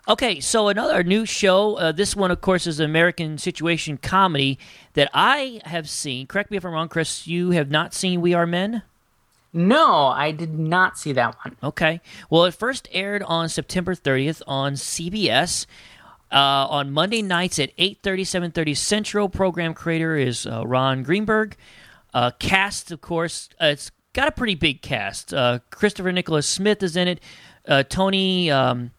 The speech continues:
Speaker 1: how does Tony always pronounce his name? From
Speaker 2: Shalhoub?
Speaker 1: Shalhoub, that's right.
Speaker 2: Yeah.
Speaker 1: Jerry O'Connell and,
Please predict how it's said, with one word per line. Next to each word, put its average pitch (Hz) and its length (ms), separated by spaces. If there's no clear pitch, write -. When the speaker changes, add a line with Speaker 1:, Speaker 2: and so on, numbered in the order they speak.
Speaker 1:
how 175 120
does 226 100
Tony 180 220
always 127 240
pronounce - 280
his 113 120
name? 117 240
From 123 420
Speaker 2:
Shalhoub? 185 580
Speaker 1:
Shalhoub, 180 540
that's 135 220
right. - 320
Speaker 2:
Yeah. 143 200
Speaker 1:
Jerry 180 220
O'Connell 196 720
and, 151 420